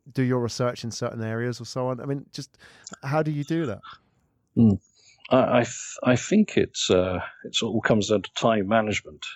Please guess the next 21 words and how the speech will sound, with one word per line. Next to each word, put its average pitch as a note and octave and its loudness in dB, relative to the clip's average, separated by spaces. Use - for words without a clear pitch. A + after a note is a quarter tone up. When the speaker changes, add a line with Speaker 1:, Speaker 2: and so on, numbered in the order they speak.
Speaker 2:
Um, F#2+ -4
you G2 -2
know, F#2 -2
you, G2 -2
you, G2+ 2
you, G2+ 2
you, - -8
we've, G#2 4
uh, G2+ 2
we've G2 4
got A2 4
a G#2+ 6
lot A2 6
of - -2
people G#2 4
that, - -2
uh, G2+ 4
I G2+ 6
also G#2 4
send F2+ 0
across - -2